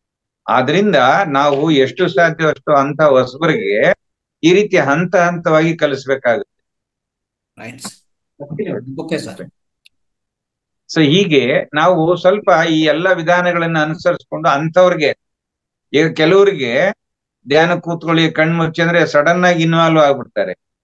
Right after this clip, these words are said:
Speaker 1: ಯಾಕೆಂದ್ರೆ ಅವ್ರಿಗೆ ಹಿಂದಿನ ಜನ್ಮಗಳ ಕುಕರ್ಮಗಳ ರಾಶಿ ಕ್ಷೀಣಿಸಿರುತ್ತೆ. ಈಗ ಅವರು ಅದ್ ಆಧ್ಯಾತ್ಮಿಕತೆಗೆ ಮತ್ತು ಧ್ಯಾನಕ್ಕೆ ಸಂಪೂರ್ಣವಾಗಿ ಬಂದ್ಬಿಡ್ತಾರೆ. ಈ ಕರ್ಮಗಳು ಕಳಿಯದೇನೆ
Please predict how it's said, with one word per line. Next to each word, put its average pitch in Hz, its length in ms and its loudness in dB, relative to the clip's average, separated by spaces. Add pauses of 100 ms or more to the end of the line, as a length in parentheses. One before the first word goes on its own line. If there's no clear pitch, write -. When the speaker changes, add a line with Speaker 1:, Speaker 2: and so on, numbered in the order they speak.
(400)
Speaker 1:
ಯಾಕೆಂದ್ರೆ 170 460 0
ಅವ್ರಿಗೆ 160 340 2
ಹಿಂದಿನ 175 360 -2
ಜನ್ಮಗಳ 170 540 -2
ಕುಕರ್ಮಗಳ 165 680 -2
ರಾಶಿ 156 500 -2
ಕ್ಷೀಣಿಸಿರುತ್ತೆ. 165 1040 -2 (600)
ಈಗ 180 240 2
ಅವರು 170 340 2
ಅದ್ 143 240 2
ಆಧ್ಯಾತ್ಮಿಕತೆಗೆ 160 1120 -2
ಮತ್ತು 143 400 -6
ಧ್ಯಾನಕ್ಕೆ 143 640 0 (320)
ಸಂಪೂರ್ಣವಾಗಿ 180 640 2
ಬಂದ್ಬಿಡ್ತಾರೆ. 147 580 0 (1800)
ಈ 147 100 2
ಕರ್ಮಗಳು 175 640 2
ಕಳಿಯದೇನೆ 160 920 0